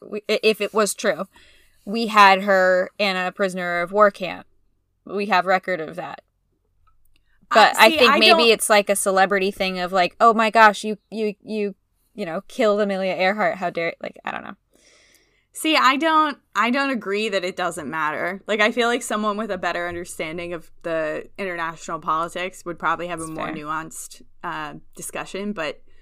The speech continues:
Speaker 2: I feel like, for instance, if it was China or Russia that had had
Speaker 1: That's
Speaker 2: her, either they
Speaker 1: fair.
Speaker 2: would have made a big deal of the fact that they
Speaker 1: Or
Speaker 2: had had
Speaker 1: you
Speaker 2: her
Speaker 1: would
Speaker 2: in
Speaker 1: never
Speaker 2: the past,
Speaker 1: know.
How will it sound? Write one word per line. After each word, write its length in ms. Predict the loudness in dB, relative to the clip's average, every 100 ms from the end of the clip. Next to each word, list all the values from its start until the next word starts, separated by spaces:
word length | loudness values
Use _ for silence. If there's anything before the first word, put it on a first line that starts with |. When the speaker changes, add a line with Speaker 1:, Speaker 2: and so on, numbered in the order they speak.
| -20 -20 -20 -20 -2
Speaker 2:
I 100 | -2
feel 200 | 2 4
like, 200 | 4 2
for 140 | -2
instance, 460 | -4 -2 -6 -6 -6
if 160 | -6 -6
it 80 |
was 180 | -6 -8
China 600 | -10 -8 -8 -4 -2 -2
or 120 | -4 -6
Russia 440 | -4 -6 -4 -6 -4
that 100 | -6
had 160 | -8
had 280 | -2 0 0
Speaker 1:
That's 420 | 2 4 2 0
Speaker 2:
her, 60 | 2
either 280 | 4 6 6
they 120 | 4
Speaker 1:
fair. 100 | 2 2
Speaker 2:
would 180 | 2 2
have 240 | 0 -2
made 240 | -4 -4
a 60 | -6
big 420 | -6 0 0 -2
deal 340 | -8 -4 -2 -2
of 140 | -4
the 80 | -6
fact 280 | -4 -4 -6
that 100 | -6
they 80 | 2
Speaker 1:
Or 220 | 2 2
Speaker 2:
had 40 |
had 240 | 0 -2 0
Speaker 1:
you 80 | 0
Speaker 2:
her 60 | 0
Speaker 1:
would 100 | 0
Speaker 2:
in 80 |
Speaker 1:
never 160 | -2 2
Speaker 2:
the 20 |
past, 320 | 2 2 -2
Speaker 1:
know. 200 | -4 -10